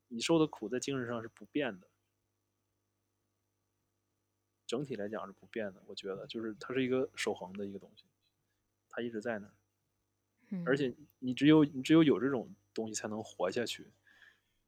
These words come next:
Speaker 1: 就好像那个之前那个，我记得是谁忘了，就是做过一个实验，就是他想给这个，给老鼠建立一个，呃，一个，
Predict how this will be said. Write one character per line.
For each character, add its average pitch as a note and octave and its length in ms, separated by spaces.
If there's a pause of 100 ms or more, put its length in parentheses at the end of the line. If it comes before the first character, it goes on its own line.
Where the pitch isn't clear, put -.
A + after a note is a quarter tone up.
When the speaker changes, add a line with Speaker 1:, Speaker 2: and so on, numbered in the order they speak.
(880)
Speaker 1:
就 C#3+ 160
好 A#2 80
像 A2+ 140
那 C3 140
个 A#2+ 80
之 - 140
前 G#2 240
那 A2+ 180
个， F#2+ 400 (100)
我 G#2 80
记 C3+ 120
得 C3+ 80
是 C3 60
谁 G2 340
忘 G#2+ 300
了， - 160
就 - 140
是 A2 120
做 - 180
过 A#2+ 100
一 A2+ 40
个 B2 80
实 - 260
验， A2+ 300
就 A2+ 140
是 A2 260
他 A#2+ 140
想 A#2+ 160
给 A2 180
这 A2 160
个， G#2+ 280 (1300)
给 A2 140
老 A2 300
鼠 - 240 (120)
建 A#2 240
立 A2 180
一 G2 100
个， G#2 480 (580)
呃， F#2+ 340 (600)
一 A2 120
个， A#2 220